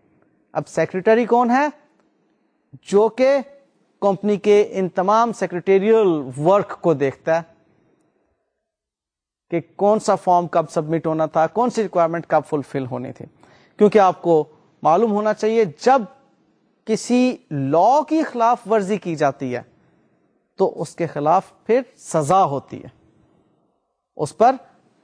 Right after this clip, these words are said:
سزا کو avoid کرنے کے لیے اس کی تمام requirements کو fulfill کیا جاتا ہے۔ اب اس کے لیے پھر کمپنیز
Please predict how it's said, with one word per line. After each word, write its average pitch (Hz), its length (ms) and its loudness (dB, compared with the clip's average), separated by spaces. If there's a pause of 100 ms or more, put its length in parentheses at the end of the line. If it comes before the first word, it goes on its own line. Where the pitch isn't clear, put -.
سزا 185 760 2
کو 294 120 4
avoid 240 500 0
کرنے 185 340 0
کے 160 120 -2
لیے 123 240 -8 (1800)
اس 151 160 -14
کی 170 100 -6
تمام 240 720 0
requirements 170 720 -2
کو 240 100 0
fulfill 151 400 -6
کیا 123 240 -8
جاتا - 320 -16
ہے۔ - 60 -18 (1200)
اب 185 140 2
اس 202 100 0
کے 214 120 4
لیے 175 120 2
پھر 151 140 -4
کمپنیز 156 480 -6